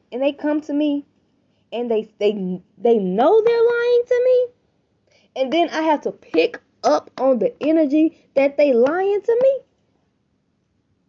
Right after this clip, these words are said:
it, it, spirit looks at you like, "Stop playing with her.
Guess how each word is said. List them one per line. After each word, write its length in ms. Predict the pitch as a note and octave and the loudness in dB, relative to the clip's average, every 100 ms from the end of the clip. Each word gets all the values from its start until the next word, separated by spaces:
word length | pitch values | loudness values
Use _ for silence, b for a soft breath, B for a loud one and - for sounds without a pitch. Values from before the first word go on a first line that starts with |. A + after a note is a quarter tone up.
| _ _ _ _ _ _ _ _ _ _ _ _ _ _ _ _ _ _ _ _ _ _ _ _ _ _ | _ _ _ _ _ _ _ _ _ _ _ _ _ _ _ _ _ _ _ _ _ _ _ _ _ _
it, 160 | F#4+ C#5 | -14 -14
it, 120 | - _ _ _ _ | -20 _ _ _ _
spirit 380 | _ F4 F#4+ C4 | _ -10 -8 -6
looks 320 | A#3 F4 F4 | -2 -4 -2
at 280 | E4 C#4+ - | -4 -4 -2
you 180 | F#4 F4 | 0 2
like, 480 | C4+ B3+ B3 A3 - _ _ | 2 0 0 -2 -8 _ _
"Stop 460 | _ _ E4 E4+ - | _ _ -10 -10 -12
playing 460 | - E4 G4+ E4 | -6 -4 0 0
with 180 | A3+ F#3 | 0 -2
her. 260 | F#3 D#3 D#3 | -4 -8 -10